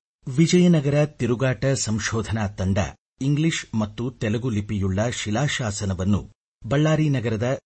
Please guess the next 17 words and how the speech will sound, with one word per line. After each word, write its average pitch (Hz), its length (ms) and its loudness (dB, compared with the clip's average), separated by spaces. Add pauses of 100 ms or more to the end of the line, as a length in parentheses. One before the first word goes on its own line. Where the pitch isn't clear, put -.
ಸಿರುಗುಪ್ಪ 127 540 -4
ರಸ್ತೆಯ 104 580 -2
ಗುಡ್ಡದ 123 400 -2
ಬಳಿ 98 420 -4
ಪತ್ತೆ 147 240 -6
ಮಾಡಿದೆ. 85 640 -4 (240)
ಇಪ್ಪತ್ತೈದು 143 580 0
ಅಡಿ 117 280 -2
ಎತ್ತರ 117 400 -2
ಮತ್ತು 117 280 -2
ಇಪ್ಪತ್ತು 127 480 -4
ಅಡಿ 104 220 0
ಅಗಲವಾದ 104 600 -2
ಬಂಡೆಗಲ್ಲಿನ 101 680 -2 (200)
ಶಾಸನವಾಗಿದೆ. 92 920 -4 (420)
ಇಂಗ್ಲಿಷ್ 151 420 0
ಲಿಪಿಯ 139 280 -2